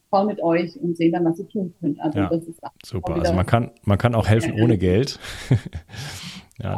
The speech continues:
Speaker 2: das ist ja manchmal noch so, noch, noch viel, äh, viel wertvoller. Vielen lieben
Speaker 1: Ja,
Speaker 2: Dank.
Speaker 1: auch. Danke dir.
Speaker 2: Schön, dass du dabei warst und, äh,
Speaker 1: Danke.
Speaker 2: ja.
Speaker 1: Und für alle, also nicht nur autoimmun erkrankte Menschen, alles das, was das Kyndra-Protokoll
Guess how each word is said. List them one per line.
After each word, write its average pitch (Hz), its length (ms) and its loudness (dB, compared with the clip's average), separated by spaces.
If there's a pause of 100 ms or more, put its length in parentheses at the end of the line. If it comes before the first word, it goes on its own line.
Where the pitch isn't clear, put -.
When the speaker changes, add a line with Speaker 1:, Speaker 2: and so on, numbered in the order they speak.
Speaker 2:
das 90 140 -6
ist 90 80 -4
ja 92 80 2
manchmal 95 300 0
noch 90 100 0
so, - 120 -8
noch, 95 220 -2
noch 90 140 -2
viel, 92 460 0
äh, - 80 -2
viel 90 240 -2
wertvoller. 76 520 -4 (480)
Vielen 175 200 2
lieben 160 100 4
Speaker 1:
Ja, 139 60 4
Speaker 2:
Dank. 165 260 2
Speaker 1:
auch. 160 220 0 (840)
Danke 226 260 0
dir. 233 360 2
Speaker 2:
Schön, 139 240 0
dass 131 160 0
du 135 60 -4
dabei 120 360 2
warst 139 280 0 (100)
und, 113 340 2
äh, - 60 -6
Speaker 1:
Danke. 110 280 4
Speaker 2:
ja. 139 180 0 (1800)
Speaker 1:
Und 226 160 2
für 208 160 2
alle, 233 440 2
also 196 420 0 (100)
nicht 247 240 0
nur 262 100 4
autoimmun 262 540 4
erkrankte 247 440 0
Menschen, 220 440 -2 (160)
alles 220 280 -2
das, 214 300 -2
was 214 140 2
das 214 160 -8
Kyndra-Protokoll 202 800 -2